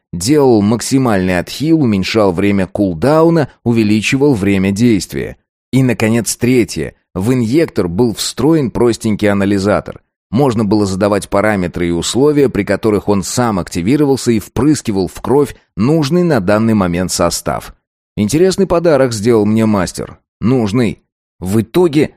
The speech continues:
оставил все настройки в базовом режиме. На практике проверю, что и как.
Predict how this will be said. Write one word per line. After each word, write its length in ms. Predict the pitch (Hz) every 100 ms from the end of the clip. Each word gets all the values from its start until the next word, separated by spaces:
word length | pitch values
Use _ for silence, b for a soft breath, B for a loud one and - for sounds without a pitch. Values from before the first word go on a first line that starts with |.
| _
оставил 580 | 123 120 - 131 113 90
все 360 | - - 135 107
настройки 640 | 87 - - 131 139 113
в 180 | 85 -
базовом 520 | 104 110 101 95 95
режиме. 560 | 90 98 95 87 60 - _ _ -
На 160 | 104
практике 500 | - 123 117 - 87
проверю, 440 | 95 98 101 87 76
что 180 | - 101
и 100 | 95
как. 320 | 80 -